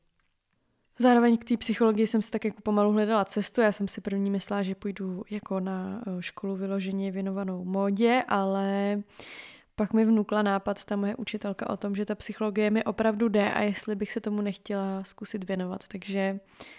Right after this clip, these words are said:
tam nějak, eh, jsem začala i řešit, že by to vlastně možná mohla být cesta. A v tady tu stejnou dobu já jsem si nastolila úplně jako brutální řád,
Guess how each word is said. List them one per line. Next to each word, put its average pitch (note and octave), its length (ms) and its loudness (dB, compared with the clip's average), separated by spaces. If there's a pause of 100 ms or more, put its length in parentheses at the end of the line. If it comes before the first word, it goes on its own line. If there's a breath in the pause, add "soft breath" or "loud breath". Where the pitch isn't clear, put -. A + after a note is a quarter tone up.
(440 loud breath)
tam G#3 260 2
nějak, G3+ 360 2 (240)
eh, G#3+ 120 -2
jsem G#3 180 -2
začala G#3+ 360 -2
i A3 40 0
řešit, G3 280 -4
že G3+ 100 0
by G3 80 -2
to G3+ 100 -2
vlastně G3+ 300 -2
možná G3+ 300 -2
mohla G#3+ 220 2
být C#4 260 0
cesta. F#3 680 -6 (120)
A G3 80 -4
v - 80 -10
tady G#3 180 0
tu G#3+ 140 0
stejnou G#3+ 460 2
dobu F#3 600 -2 (120)
já G3 160 0
jsem G3+ 220 -2
si - 140 -4
nastolila G3 580 -2
úplně F#3+ 540 -4
jako F#3+ 180 -10
brutální G3 640 0
řád, F3+ 420 -4